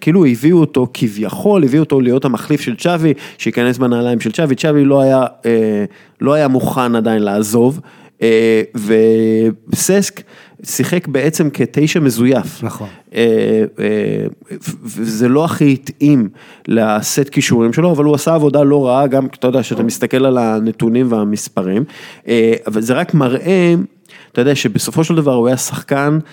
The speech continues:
Speaker 1: אה, אה, קבוצתי מאוד, כי הוא הקריב הרבה מהיכולות שלו בשביל הקבוצה. אה,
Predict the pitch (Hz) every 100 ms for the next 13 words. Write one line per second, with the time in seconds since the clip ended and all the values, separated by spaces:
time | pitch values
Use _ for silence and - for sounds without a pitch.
0 | - - 110 110 110 - _ 110 104 -
1 | 117 127 113 190 151 107 98 - - 113
2 | 117 - - 170 170 127 120 147 147 123
3 | 117 120 139 143 135 165 185 180 - -
4 | 117 131 143 147 135 123 - 135 87 -
5 | - - - - 113 117